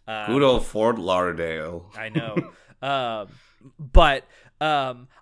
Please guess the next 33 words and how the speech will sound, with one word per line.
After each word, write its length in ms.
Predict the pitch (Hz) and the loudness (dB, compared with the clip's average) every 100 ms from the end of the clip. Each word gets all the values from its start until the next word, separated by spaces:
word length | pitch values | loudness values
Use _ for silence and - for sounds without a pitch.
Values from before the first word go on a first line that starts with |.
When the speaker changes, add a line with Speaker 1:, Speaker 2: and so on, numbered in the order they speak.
| - | -10
Speaker 1:
I, 160 | 185 170 _ - | -8 -8 _ -14
I, 160 | 190 185 _ - | -14 -14 _ -8
I 80 | 170 | -4
have 420 | - 262 330 330 | -2 -2 -2 -6
this 220 | 262 - | -8 -10
memory 560 | 190 196 170 147 143 123 | -10 -10 -8 -8 -8 -8
of 160 | 151 | -8
them 240 | 147 165 151 | -6 -8 -8
coming 340 | 180 208 220 | -12 -12 -8
out 360 | 202 175 160 - _ _ _ | -4 -2 -4 -10 _ _ _
not 560 | 165 190 196 247 302 _ | -20 -8 -4 -2 -4 _
too 400 | - - 214 247 | -14 -12 -14 -14
long 380 | 196 190 196 190 | -8 -6 -6 -4
after 340 | 175 196 208 | -4 -4 -8
they 160 | 185 175 | -10 -10
premiered 580 | - 165 165 165 160 - | -10 -12 -6 -6 -6 -8
in, 360 | 156 156 147 - | -10 -10 -16 -18
in 220 | 156 156 | -16 -14
Japan, 460 | 143 147 220 185 131 | -14 -6 -6 -6 -10
because, 340 | 139 165 143 | -8 -8 -4
like, 200 | 151 143 - - - | -6 -6 -10 -20 -8
the, 180 | 156 160 | -4 -2
the 100 | 156 | -4
first 340 | - 202 226 240 | -4 -2 -2 -4
one 140 | 233 | -8
was 180 | 196 160 | -6 -6
January, 760 | 143 170 175 180 175 170 165 147 | -6 -4 -4 -6 -6 -4 -2 -4
I 40 | |
think, 140 | 156 | -8
like, 180 | 143 127 | -10 -8
sixth 520 | - - 160 - - | -6 -4 -4 -6 -12
or 80 | 165 | -10
something, 480 | 156 180 196 196 | -10 -8 -8 -10